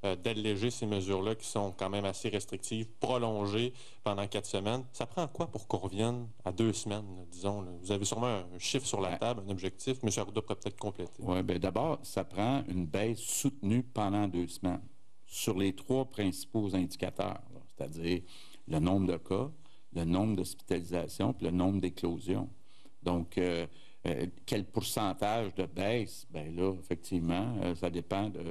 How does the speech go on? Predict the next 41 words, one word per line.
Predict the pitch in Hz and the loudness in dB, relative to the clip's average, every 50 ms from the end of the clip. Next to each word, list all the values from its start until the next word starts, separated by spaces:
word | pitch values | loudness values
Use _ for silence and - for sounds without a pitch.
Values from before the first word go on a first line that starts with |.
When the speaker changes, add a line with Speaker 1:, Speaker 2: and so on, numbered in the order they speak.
| 80 80 82 80 - - - - - - | -6 -6 -8 -10 -10 -10 -12 -12 -10 -4
Speaker 2:
plein | - 104 104 107 | 0 2 2 2
de | 107 | 2
facteurs. | - - 92 80 - - - 87 85 90 101 113 123 123 - - - - - - - | 0 -2 -4 -4 -4 -2 0 2 2 2 2 0 -2 -4 -6 -10 -12 -10 -10 -10 -8
Puis | - - | -4 -2
ça | 98 87 | 0 2
dépend | 90 85 - 110 117 120 113 | 2 2 2 2 2 2 2
de | 95 92 92 90 - - - | 2 2 2 2 2 2 2
où | 131 143 139 | 4 4 2
part | - - - 104 107 120 127 117 | 0 0 2 2 4 4 2 2
la | 101 90 85 | 2 0 0
région | - 95 95 87 82 76 - 92 101 123 135 113 90 | 2 2 2 2 2 0 0 0 2 2 2 0 -2
aussi. | 82 - - - - 113 117 | -4 -6 -6 -6 -4 -2 0
Il | 107 | 0
y | 90 | 0
a | |
des | 82 90 90 87 | 2 2 2 4
régions, | 95 98 95 85 73 - 98 110 131 143 143 139 - - - - - - - - - - | 4 4 2 2 2 2 2 2 4 2 2 0 -4 -10 -12 -12 -12 -12 -12 -8 -2 2
euh, | 87 87 90 90 - | 4 6 6 6 6
où | 104 | 4
il | 95 87 | 4 4
y | 92 | 2
a | 87 | 0
plus | - - 117 143 147 | 0 0 0 2 2
de | 120 98 | 2 0
travail | - - 98 92 98 107 110 | 0 0 -2 0 0 0 0
à | 101 101 | 0 -2
faire. | - - 107 131 170 165 - - - - - - - - - | -2 -2 -2 -2 -2 -4 -8 -12 -12 -12 -12 -12 -12 -10 -8
À | 90 | -8
Québec, | 87 - - 104 85 82 110 143 - - - - - | -6 0 0 0 2 2 2 0 0 -2 -8 -12 -10
en | - | -8
Chaudière-Appalaches, | - - 95 85 90 110 117 113 98 - 90 90 90 90 131 170 151 - | -4 -2 -2 0 2 2 2 0 -2 -2 -4 -4 -2 -2 -2 -2 -4 -6
il | - | -8
y | |
a | 82 - - | -8 -6 -2
plus | - 151 170 151 | 0 2 2 2
de | 117 98 | 2 -2
travail | - - 98 95 98 107 110 | 0 0 0 0 2 2 0
à | 95 87 | -2 -2
faire | - 104 104 123 160 180 147 127 - - - - - - | -2 -2 0 0 0 -2 -4 -8 -10 -12 -12 -12 -12 -10
qu'à | - - - | -6 -4 -2
Montréal. | 98 110 117 113 95 98 98 117 170 180 143 | 0 2 2 2 4 2 2 0 -2 -4 -6